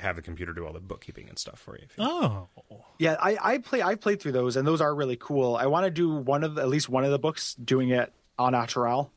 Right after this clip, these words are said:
Speaker 2: Me too.
Speaker 3: with the, uh, with the, the, you know, pen and paper and, and dice,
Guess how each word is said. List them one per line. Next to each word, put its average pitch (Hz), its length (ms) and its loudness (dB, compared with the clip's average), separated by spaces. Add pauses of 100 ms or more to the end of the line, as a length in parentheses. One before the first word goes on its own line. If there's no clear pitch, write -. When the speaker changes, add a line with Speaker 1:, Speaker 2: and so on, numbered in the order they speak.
(160)
Speaker 2:
Me 117 80 -8
too. 104 280 -10
Speaker 3:
with 127 220 2
the, 123 220 4
uh, 117 240 2
with 123 180 -2
the, 117 300 2
the, 123 100 -2
you 120 40 4
know, 117 60 2
pen 127 160 0
and 117 100 0
paper 123 280 2
and, 120 140 -2
and 120 160 0
dice, 117 460 0